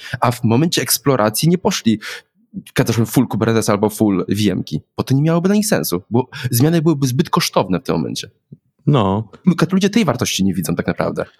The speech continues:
Speaker 2: Więc to jest w ogóle, wiesz, dlatego patrząc się całość i taka rzecz z całości, więc uważam, że tutaj D H H znowu ma haluny, żeby się popisać i porobić dramy.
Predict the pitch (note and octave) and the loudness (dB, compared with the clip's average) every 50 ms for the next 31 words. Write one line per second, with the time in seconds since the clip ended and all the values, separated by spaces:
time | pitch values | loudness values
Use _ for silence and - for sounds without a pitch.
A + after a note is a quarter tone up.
0 | - - - - - _ _ _ _ _ _ - - F#2 G2 A#2+ B2+ C3 C3 - | -20 -20 -20 -20 -20 _ _ _ _ _ _ -4 0 2 4 4 4 4 2 0
1 | - - - - - C#3+ C#3 C#3 C#3 C#3 B2+ C3 B2+ A2 G2+ F#2 - - - G2 | -4 -8 -4 -2 0 2 2 2 2 2 0 2 2 2 0 0 -2 -4 -6 -4
2 | G2 A2 A2+ - A#2+ A#2+ - - - C3+ D3+ - - A#2+ G#2+ - - - G2 - | -2 -2 0 0 -2 -2 -2 0 -2 -2 -2 -2 -2 -2 -2 -2 -4 -6 -4 -2
3 | A2 A2 B2 - - - - - A2+ G#2+ - A2 A2 G#2 C3 C3 - - - - | 0 0 0 -2 -6 -8 -4 -2 -2 0 0 0 0 2 0 -2 -2 -4 -8 -8
4 | - - - A2 G#2 G#2+ A#2 - - - A#2 F#2+ F#2 F#2+ F#2 F#2+ - - - F2 | -10 -4 -2 -2 0 0 -2 -2 -4 -4 -4 -2 0 0 0 0 -2 -6 -6 -2
5 | F2 F#2+ F2+ F2 F2+ E2+ E2+ E2 E2 E2 - - - - E2 E2 E2 D#2+ E2+ E2+ | 0 0 2 2 0 0 0 0 -2 -4 -6 -8 -4 -2 0 0 0 0 0 0
6 | - E2+ - - F2+ E2 E2 E2+ F2 E2 E2+ E2 E2 E2 E2 D#2+ D#2 - - - | 0 -2 -2 -2 -2 0 0 0 0 0 0 0 0 2 0 0 -2 -4 -10 -18
7 | - - - G2+ G#2 G#2 G2 F#2+ F#2 E2 F2 F2+ E2+ E2+ - - - - F2+ - | -8 -2 0 2 2 2 2 2 0 0 0 0 0 -2 -2 -2 -2 -2 -2 0
8 | - F#2 - - E2+ - - - - F2 E2+ E2 E2 E2 E2+ E2+ F2 F2 E2 D#2+ | -2 -2 0 0 -2 -2 -2 -2 0 0 0 0 0 -2 -2 0 2 2 2 2
9 | D#2+ F2 A2+ C#3+ | 2 2 2 0